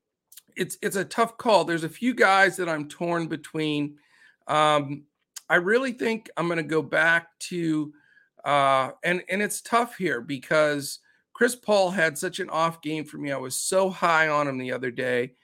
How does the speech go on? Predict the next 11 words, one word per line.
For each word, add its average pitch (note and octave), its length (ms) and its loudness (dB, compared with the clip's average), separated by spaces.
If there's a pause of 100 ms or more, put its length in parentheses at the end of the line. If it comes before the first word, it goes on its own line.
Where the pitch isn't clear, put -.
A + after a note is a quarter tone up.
(340)
and D#3 140 0
I'd D#3 180 2
love G#3 280 0
to G#3 100 -6
get F3+ 240 4
him, F3 180 -8
you D#3+ 120 -6
know, D3 100 -2
take F3+ 340 0
him D#3+ 140 -4
again. C#3 640 2